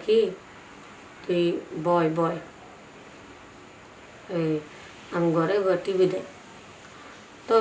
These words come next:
মেয়েটার সাথে আস্তে আস্তে, যে মেয়েটার সাথে ঝগড়া বিবাদ যখন শুনলো মেয়েটা খারাপ, ওই কাজে লিপ্ত, তখন দিয়ে আমার বাবাও ওই মেয়েটার সাথে, মানে, পরকীয়া, একটা প্রেমের মতন ভাব হয়ে গেছে, তাদের ভিতরে একটা সম্পর্ক হয়ে গেছে গা।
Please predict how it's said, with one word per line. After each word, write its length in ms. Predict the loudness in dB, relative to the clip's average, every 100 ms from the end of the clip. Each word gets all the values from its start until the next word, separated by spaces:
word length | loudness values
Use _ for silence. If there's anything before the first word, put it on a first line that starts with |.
| 8
মেয়েটার 320 | 8 6 0
সাথে 160 | 0 2
আস্তে 240 | 2 2 -2
আস্তে, 140 | -2 2
যে 60 | 2 4
মেয়েটার 280 | 0 0 0
সাথে 140 | 0 0 0
ঝগড়া 320 | 0 2 2
বিবাদ 320 | 2 2 0 0
যখন 180 | -2 -2 -2
শুনলো 220 | -2 0 0
মেয়েটা 260 | -2 -4 -6 -2
খারাপ, 300 | 0 0 -2 -8 -18 -18 -16 -18 -10 0
ওই 80 | 0
কাজে 300 | 2 0 0 0
লিপ্ত, 200 | -2 -2
তখন 260 | -2 0 -2 0
দিয়ে 140 | 0 0
আমার 140 | 0 4
বাবাও 320 | 4 4 2 0 -4 -18 -20 -20 -20 -2
ওই 100 | 2
মেয়েটার 400 | 4 4 2 -2 -4
সাথে, 240 | -4 -2 -2 -4 -10 -6
মানে, 180 | -4 -4
পরকীয়া, 520 | -2 -2 -4 -2 -2 -2 -6 -12 -20 -20 -20 -20 -20 -20 -16 -10
একটা 140 | -10 -10 -16 -20 -20 -20 -20 -20 4
প্রেমের 280 | 8 8 8
মতন 180 | 4 2 2
ভাব 180 | 2 4
হয়ে 120 | 0
গেছে, 180 | -2 -2
তাদের 240 | -2 0 0
ভিতরে 180 | -2
একটা 140 | -4 -6
সম্পর্ক 460 | -4 -2 -2 -2 -2
হয়ে 160 | -2 -2
গেছে 180 | -4
গা। 80 | -8